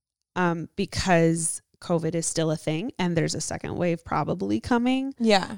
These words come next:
Speaker 1: Um, I think it is important that everyone know where you are and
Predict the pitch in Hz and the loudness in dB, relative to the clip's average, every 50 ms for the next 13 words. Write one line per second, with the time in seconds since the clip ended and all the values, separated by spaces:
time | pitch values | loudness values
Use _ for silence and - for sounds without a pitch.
0 | 190 - 202 202 190 180 180 175 170 175 165 170 - - _ _ _ _ _ _ | -2 2 4 6 6 6 6 4 2 0 -2 -6 -8 -12 _ _ _ _ _ _
1 | - 196 202 185 - 190 190 - 196 202 214 185 190 190 - 190 151 - - 180 | -2 0 2 2 4 2 4 4 4 4 4 2 2 0 0 0 0 0 0 0
2 | - 151 147 - - 180 180 160 170 165 165 156 147 151 156 147 151 151 - - | 2 2 4 4 4 4 4 4 4 2 2 2 2 2 2 0 0 0 0 -2
3 | - - - - - _ _ _ _ _ _ _ _ _ - 180 170 147 147 143 | -2 -2 -4 -8 -10 _ _ _ _ _ _ _ _ _ -2 0 0 2 2 0
4 | 147 160 175 | 0 -2 -4